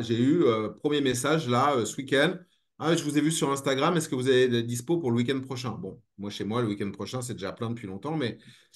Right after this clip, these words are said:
euh, ça veut dire que ça marche. Et j'ai commencé vraiment à mettre des stories, à être présent qu'il y a, euh, quinze jours.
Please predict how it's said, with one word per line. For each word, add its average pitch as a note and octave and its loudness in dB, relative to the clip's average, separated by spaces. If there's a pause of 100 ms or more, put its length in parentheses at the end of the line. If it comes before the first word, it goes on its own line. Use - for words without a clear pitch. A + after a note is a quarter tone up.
(240)
euh, F#2+ -4
ça G#2+ -4
veut A2+ 0
dire E3 2
que - -10
ça E3+ 2
marche. - -2 (100)
Et A2 -2
j'ai G#2 -4
commencé A2+ -4
vraiment B2+ -2
à A#2 2
mettre A#2 0
des G#2+ -4
stories, B2+ 0
à G#2 0
être G2+ -6
présent C3 -4
qu'il D3 -2
y C3 4
a, B2 2
euh, G2+ -2
quinze C3+ -6
jours. F#2+ -6